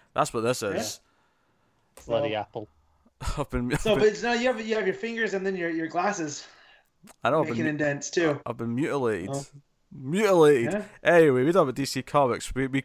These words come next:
Speaker 1: we, we promise we do. We're getting to them right now. Uh, well, actually,
Speaker 3: Allegedly.
Speaker 2: So let's, let's get to that depressing news,
Speaker 1: Let's get
Speaker 2: 'cause
Speaker 1: to
Speaker 2: I
Speaker 1: the
Speaker 2: need,
Speaker 1: depressing
Speaker 2: I need this
Speaker 1: news
Speaker 2: out
Speaker 1: now.
Speaker 2: now.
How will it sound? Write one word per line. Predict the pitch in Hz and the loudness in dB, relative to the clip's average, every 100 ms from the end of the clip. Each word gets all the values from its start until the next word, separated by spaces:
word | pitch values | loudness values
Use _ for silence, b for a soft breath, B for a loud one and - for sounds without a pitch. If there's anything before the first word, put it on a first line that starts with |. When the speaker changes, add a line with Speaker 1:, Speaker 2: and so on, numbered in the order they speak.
| - | 0
Speaker 1:
we, | 156 | 0
we | 151 151 | 0 0
promise | - 170 165 - | 2 2 2 -2
we | 123 | 0
do. | 139 123 104 - | 2 2 0 -4
We're | 120 | -4
getting | 127 139 123 | 0 0 -2
to | 135 | -4
them | 117 | -4
right | 117 123 | -2 -2
now. | 123 117 98 B B B | 0 0 -2 B B B
Uh, | 110 113 | 0 4
well, | 165 143 | 6 6
actually, | 143 127 | 6 4
Speaker 3:
Allegedly. | 117 120 208 | 0 -2 -2
Speaker 2:
So | |
let's, | 220 214 | -2 0
let's | 233 240 | 0 0
get | 262 262 | -2 -4
to | 262 | 0
that | 262 - | 0 -2
depressing | - - - 170 | -2 0 0 -2
news, | 165 156 139 - | -2 -4 -6 -2
Speaker 1:
Let's | 127 135 | -2 0
get | 151 | 0
Speaker 2:
'cause | |
Speaker 1:
to | 180 | 2
Speaker 2:
I | |
Speaker 1:
the | 190 | 2
Speaker 2:
need, | 190 | 2
Speaker 1:
depressing | - 180 | 2 0
Speaker 2:
I | 202 | 0
need | |
this | 185 190 | 0 0
Speaker 1:
news | |
Speaker 2:
out | 165 151 147 | 0 0 -4
Speaker 1:
now. | 147 | -8
Speaker 2:
now. | 143 | -8